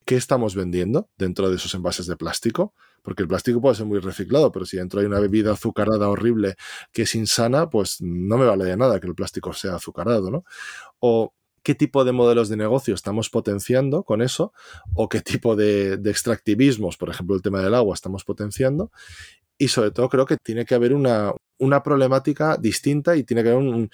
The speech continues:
una serie de soluciones distintas a las del cambio climático, porque son dos problemas evidentemente conectados, forman parte de la crisis ambiental,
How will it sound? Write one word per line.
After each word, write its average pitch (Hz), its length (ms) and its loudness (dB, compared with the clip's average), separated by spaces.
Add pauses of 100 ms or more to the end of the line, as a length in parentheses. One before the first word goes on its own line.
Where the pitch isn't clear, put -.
(360)
una 113 180 0
serie 127 180 2
de 120 60 2
soluciones 120 420 0
distintas 131 560 0
a 104 60 -2
las 98 120 0
del 95 120 -2
cambio 98 280 -4
climático, 92 520 -6
porque - 180 -14
son 98 140 -6
dos 104 120 -2
problemas 120 400 0
evidentemente 95 540 -2
conectados, 139 580 0
forman 98 300 -4
parte 123 240 0
de 82 60 -2
la - 60 -6
crisis 87 280 -8
ambiental, 101 540 0